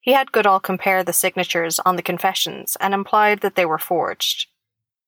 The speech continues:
He outright accused Goodall of forcing the confessions from him. Manuel takes all of the other police officers through the same testimony.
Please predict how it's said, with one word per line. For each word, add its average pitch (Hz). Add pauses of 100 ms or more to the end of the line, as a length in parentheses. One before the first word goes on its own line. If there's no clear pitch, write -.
(260)
He 208
outright 220
accused 185
Goodall 170
of 165
forcing 196
the 180
confessions 170
from 185
him. - (1000)
Manuel 254
takes 214
all 202
of 202
the 185
other 180
police 180
officers 165
through 180
the 175
same 165
testimony. 165